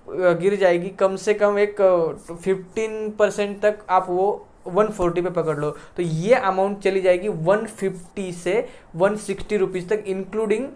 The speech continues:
that other tax, uh, which is name as gallonage tax। gallonage tax मतलब जो भी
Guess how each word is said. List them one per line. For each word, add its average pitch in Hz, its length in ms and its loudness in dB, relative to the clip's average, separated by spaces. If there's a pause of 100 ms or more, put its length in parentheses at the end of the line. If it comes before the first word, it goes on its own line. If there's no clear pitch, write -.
(260)
that 196 240 4
other 180 320 6 (480)
tax, 208 360 2
uh, 165 640 2
which 175 120 -6
is 202 80 0
name 185 240 -2
as 214 200 -2 (120)
gallonage 180 520 2 (100)
tax। 151 240 0 (240)
gallonage 214 420 4
tax 208 200 4
मतलब 196 280 -6
जो 180 240 2
भी 214 340 -6